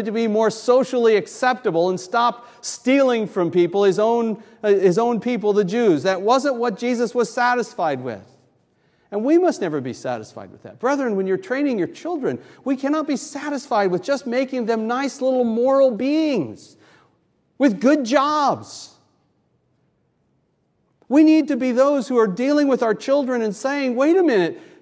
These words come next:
your never-dying soul is at stake." Now, I've got four grandchildren, and grandchildren are the cutest things in the whole world. Now, yeah, the kids were good too.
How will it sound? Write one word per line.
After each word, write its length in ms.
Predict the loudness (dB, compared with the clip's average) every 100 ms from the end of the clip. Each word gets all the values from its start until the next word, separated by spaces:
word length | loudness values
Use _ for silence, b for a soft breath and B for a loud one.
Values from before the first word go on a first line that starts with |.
| B _ _ _ -2
your 220 | 4 6
never-dying 580 | 6 4 4 2 2 0
soul 480 | -2 2 4 4 2
is 100 | 0
at 80 | -6
stake." 560 | -4 -4 -4 -10 _ _ _ _ _ -2
Now, 80 |
I've 160 | 0 2
got 220 | 0 0
four 220 | 0 0
grandchildren, 720 | 2 0 -2 -2 -4 -4 -8 -6
and 200 | -4 -4
grandchildren 500 | -4 -2 -2 -2 -2
are 40 |
the 100 | -4
cutest 400 | -6 -6 -6 -6
things 240 | -6 -6
in 60 | -6
the 100 | -6
whole 180 | -4 -4
world. 380 | -4 -8 -14 _ _ _ _ _ _ _ -12
Now, 520 | -10 -8 -8 -10 -10
yeah, 160 | -8 -6
the 80 | -6
kids 200 | -6 -6
were 100 | -8
good 200 | -8 -8
too. 220 | -10